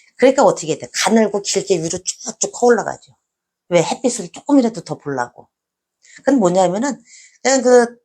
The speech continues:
그냥 그 소나무들 세기로 치면은 거기가 도-,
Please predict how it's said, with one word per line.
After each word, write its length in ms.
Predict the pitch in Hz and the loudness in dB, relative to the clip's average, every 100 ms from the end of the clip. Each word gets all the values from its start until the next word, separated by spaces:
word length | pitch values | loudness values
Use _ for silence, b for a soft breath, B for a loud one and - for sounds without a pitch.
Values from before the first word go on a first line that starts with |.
| _ _ - | _ _ -6
그냥 300 | 240 247 - - | -4 -4 -8 -8
그 200 | 202 202 - | -6 -6 -10
소나무들 760 | - 320 320 302 285 226 240 226 | -2 4 6 6 4 2 0 0
세기로 380 | 262 262 240 | -4 -4 -2
치면은 360 | 220 - 214 226 | -2 -2 -2 -2
거기가 420 | - 185 185 196 | -6 -6 -2 -2
도-, 200 | - 165 | -2 -2